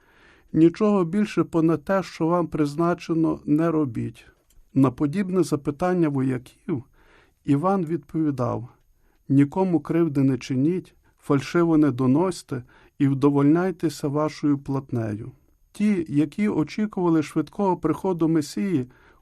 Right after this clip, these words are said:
обіцяного у Старому Завіті Божого помазанника, запитували Івана, чи то часом не він, Месія Христос.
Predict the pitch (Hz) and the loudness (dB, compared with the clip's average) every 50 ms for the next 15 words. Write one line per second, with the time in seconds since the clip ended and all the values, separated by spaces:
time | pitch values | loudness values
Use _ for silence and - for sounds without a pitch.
0 | _ _ 151 147 147 151 196 202 - - - 160 156 156 151 151 156 - 147 139 | _ _ 0 0 2 0 -2 -4 -4 -2 2 4 4 4 4 2 0 -2 -4 -4
1 | - - 160 170 180 180 180 170 151 143 160 156 160 185 175 - - 160 143 151 | -4 -2 -2 0 0 0 0 0 0 0 -2 -2 -2 -2 -4 -4 -4 -2 0 0
2 | 170 165 156 165 156 147 143 - 135 135 160 180 196 185 - 160 143 135 131 120 | -2 -2 0 0 -2 -2 -2 -4 -4 -2 0 -2 -2 -2 -2 -2 0 0 0 -2
3 | 117 - 117 120 120 - _ _ - - - - - _ _ 143 127 151 151 147 | -4 -6 -8 -10 -10 -12 _ _ -20 -20 -20 -20 -20 _ _ -4 -2 -2 -2 0
4 | 208 208 220 214 - 196 185 185 175 170 160 156 156 165 185 196 190 190 190 175 | 0 -2 -2 -2 -4 -2 0 2 2 4 4 4 4 4 2 0 0 0 -2 -4
5 | 165 - - - _ _ - - 175 170 - 185 170 - - 196 185 165 - 185 | -4 -8 -14 -20 _ _ -4 -4 -4 -2 -2 -4 -6 -2 -2 -2 -2 0 0 0
6 | 156 165 170 165 160 165 165 202 202 190 147 143 - - 143 135 147 147 143 - | 0 2 4 4 4 4 2 0 0 0 0 -2 -2 -2 0 2 2 2 0 -2
7 | - 170 165 160 156 147 - - 147 139 139 - - - 127 117 117 117 - - | -2 0 0 0 0 -2 -2 -4 -4 -4 -4 -6 -8 -10 -8 -8 -8 -10 -12 -16
8 | _ | _